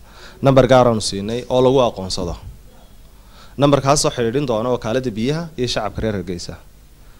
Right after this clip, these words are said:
Yacni, waa nambarkii uu, si ay wakaaladdu u aqoonsato gaadhiga yar kuu yahay, waxay u sheegi doonaan matalanka number koow iyo labaatan ama number kow ama number shan ama number lix.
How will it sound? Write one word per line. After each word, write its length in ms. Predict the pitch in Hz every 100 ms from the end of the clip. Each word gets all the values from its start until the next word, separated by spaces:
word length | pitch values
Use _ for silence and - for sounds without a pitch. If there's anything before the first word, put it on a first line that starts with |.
| - -
Yacni, 480 | 92 92 98 95
waa 160 | 98 117
nambarkii 380 | 131 151 123 120
uu, 160 | 117 107
si 140 | -
ay 100 | 143
wakaaladdu 400 | 123 120 123 143
u 80 | 160
aqoonsato 600 | 143 - 107 104 101 - 120 117
gaadhiga 380 | 120 120 139 139
yar 180 | 117 107
kuu 220 | - 110
yahay, 380 | 104 98 110 123 - - -
waxay 180 | 113 127
u 40 |
sheegi 240 | 147 143 131
doonaan 280 | 110 104 107
matalanka 580 | 123 110 101 98 87
number 220 | 98 110 104
koow 140 | 131
iyo 100 | 135
labaatan 380 | 127 117 113 135
ama 160 | 113 113
number 260 | 107 98
kow 280 | 104 139 147
ama 140 | 110 113
number 240 | 104 95
shan 200 | - 139
ama 160 | 117 110
number 220 | 113 98
lix. 160 | 101